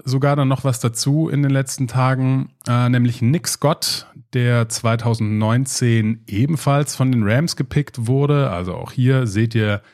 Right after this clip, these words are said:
die Connections zum Defensive Coordinator der Panthers. War letztes Jahr bei den Bengals, aber so ein bisschen zu vernachlässigen, hatte da kein wirklich gutes Jahr, ist eher so ein bisschen für die Tiefe oder mal zu gucken.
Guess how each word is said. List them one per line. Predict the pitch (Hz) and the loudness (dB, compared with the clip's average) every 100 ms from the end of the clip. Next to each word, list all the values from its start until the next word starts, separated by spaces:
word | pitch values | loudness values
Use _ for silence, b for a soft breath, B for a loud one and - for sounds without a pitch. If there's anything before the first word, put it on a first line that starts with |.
| b - | b -2
die | 151 | -2
Connections | - 147 139 135 - 127 117 - | 2 0 0 -2 -2 -2 -2 -2
zum | 117 110 | 0 0
Defensive | 101 - 107 104 - | -2 -2 -2 -4 -4
Coordinator | 117 107 107 107 104 110 | -2 0 2 0 0 0
der | 107 | -2
Panthers. | - 110 107 104 - B B B B B - | -2 -2 -2 -4 -6 B B B B B -4
War | 107 113 | 0 2
letztes | 110 113 - 123 - | 2 2 2 -2 2
Jahr | 123 | 2
bei | 113 | 2
den | 110 110 98 | 2 0 0
Bengals, | 107 127 131 117 113 - - _ 104 87 90 | 0 2 2 0 -2 -6 -8 _ -20 -16 -4
aber | 95 113 | 0 2
so | 101 | 2
ein | 95 - - | -2 -6 -2
bisschen | 120 - 113 | -2 0 0
zu | 127 | 0
vernachlässigen, | 117 104 104 117 113 110 123 107 107 B B B B | -2 0 0 0 0 0 -2 -2 -4 B B B B
hatte | 104 104 | -4 -2
da | 104 | -2
kein | 101 104 101 | -2 -2 -2
wirklich | 104 98 - | -2 -4 -6
gutes | 113 113 104 - | -4 -2 -4 -2
Jahr, | 110 113 113 | 0 2 0
ist | 107 - | -2 -6
eher | 104 101 | -4 -2
so | 95 | -2
ein | 92 | 0
bisschen | 135 - 113 | -2 0 -2
für | 117 | -2
die | 101 | -4
Tiefe | - 143 135 135 120 113 | 0 2 2 2 0 0
oder | 104 101 | -2 -2
mal | 101 101 - | 0 -2 -2
zu | 117 | -2
gucken. | - 117 117 107 | -2 0 0 0